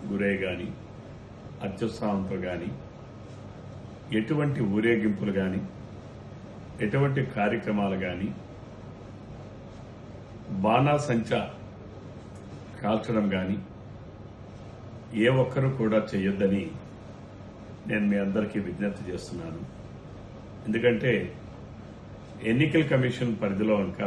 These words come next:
ఉన్నాం. జూన్ ఆరో తారీఖు వరకు ఎన్నికల కమిషన్ కోడ్ ఆఫ్ కండక్ట్ అమల్లో ఉంటుంది. నూట నలభై నాలుగో సెక్షన్,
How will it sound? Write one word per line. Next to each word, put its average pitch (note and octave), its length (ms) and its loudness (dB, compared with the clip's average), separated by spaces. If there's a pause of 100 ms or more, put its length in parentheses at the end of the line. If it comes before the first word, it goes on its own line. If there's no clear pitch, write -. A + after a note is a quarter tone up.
(100)
ఉన్నాం. F#2 240 -2 (2000)
జూన్ D3+ 260 6 (300)
ఆరో C3+ 180 10 (120)
తారీఖు A#2+ 380 8
వరకు G#2+ 280 6 (1800)
ఎన్నికల B2+ 280 6 (120)
కమిషన్ A2 380 4 (120)
కోడ్ A2+ 240 6
ఆఫ్ G#2+ 200 2
కండక్ట్ G2 420 2
అమల్లో G#2 300 4 (100)
ఉంటుంది. G#2+ 380 -6 (2750)
నూట D3+ 180 10 (160)
నలభై C3 280 8 (100)
నాలుగో A#2 260 6 (140)
సెక్షన్, A2 380 2